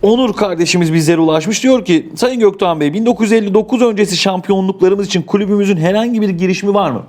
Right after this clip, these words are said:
Var. Yani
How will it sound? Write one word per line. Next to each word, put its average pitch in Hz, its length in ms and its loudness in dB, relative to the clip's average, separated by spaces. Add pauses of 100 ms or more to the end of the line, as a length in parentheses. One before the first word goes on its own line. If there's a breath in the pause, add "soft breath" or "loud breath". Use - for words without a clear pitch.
(1800 loud breath)
Var. 147 240 0 (920)
Yani 113 300 -4